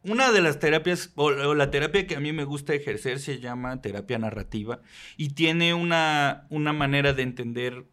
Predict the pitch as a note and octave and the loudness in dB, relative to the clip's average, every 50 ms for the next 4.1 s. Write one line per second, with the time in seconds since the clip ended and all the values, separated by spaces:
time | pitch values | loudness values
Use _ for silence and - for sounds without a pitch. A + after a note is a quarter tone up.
0 | _ - A#2 G#2+ A2 A2+ A#2+ A#2+ A#2+ A#2 A#2 A#2 A#2 A2+ A2 - A#2 A#2 A#2+ C3 | _ -12 -10 -8 -6 -6 -6 -6 -6 -6 -8 -8 -10 -12 -12 -10 -6 -4 -2 -2
1 | B2+ B2+ C3 C3 C3 B2 B2 B2 C3 B2 - _ - G#2+ G#2 G2+ G2 F#2 F#2 G#2 | -2 -2 -2 -2 -2 0 -2 -2 -4 -4 -8 _ -14 -10 -10 -8 -10 -10 -8 -4
2 | A2+ A2+ A2 - C3+ A#2+ A#2 A#2 A#2 A#2 A#2 A2+ A2 G#2 G2 - B2 A2+ A2 - | -4 -2 0 2 2 2 2 0 -2 -2 -4 -4 -6 -6 -4 -4 -4 -6 -6 -8
3 | A#2+ A2+ - - A2+ G#2+ G#2+ - A2 G2 F#2+ F#2+ G2 G2 G2+ G2 G2+ - - C3 | -12 -14 -8 -4 -4 -4 -4 -6 -10 -8 -8 -6 -6 -6 -8 -8 -12 -16 -20 -20
4 | - - | -20 -20